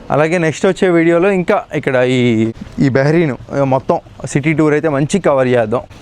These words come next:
ఈ వీడియోలో just ఫస్ట్ డే కదా, చూద్దాం, ఈ దేశం గురించి తెలుసుకుందాం మొత్తం వివరాలన్నీ. ఈ దేశ జనాభా మొత్తం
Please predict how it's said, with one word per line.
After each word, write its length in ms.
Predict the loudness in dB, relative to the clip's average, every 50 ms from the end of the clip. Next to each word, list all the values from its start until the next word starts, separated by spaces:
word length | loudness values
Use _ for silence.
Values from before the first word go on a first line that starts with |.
| -4 -2
ఈ 80 | 0 2
వీడియోలో 340 | 2 2 2 2 2 0
just 300 | 0 0 -2 -2 -2 -2
ఫస్ట్ 240 | -2 0 -2 -2 0
డే 160 | 0 0 2
కదా, 260 | 2 2 0 0 -2 -2 -6 -14 -20 -20 -20 -20 -20 -8 -2 0
చూద్దాం, 300 | 0 0 2 0 0 0
ఈ 80 | 0 2
దేశం 340 | 0 0 0 0 -2 0
గురించి 200 | 0 0 0 0
తెలుసుకుందాం 560 | -2 -2 -2 -4 -4 -4 -2 -2 0 -2 -2 -2
మొత్తం 240 | -4 -4 -6 -8 -8 -8 -6 -2
వివరాలన్నీ. 560 | 0 0 2 2 2 2 0 0 -2 -6 -10 -12 -16 -18 -20 -20 -20 -20 -20 -10 -4 -2
ఈ 100 | 0 0
దేశ 240 | 2 2 0 0 0
జనాభా 500 | 0 0 0 0 0 0 0 0 0 0
మొత్తం 500 | 0 -2 -2 -2 -2 -2 -2 -4 -6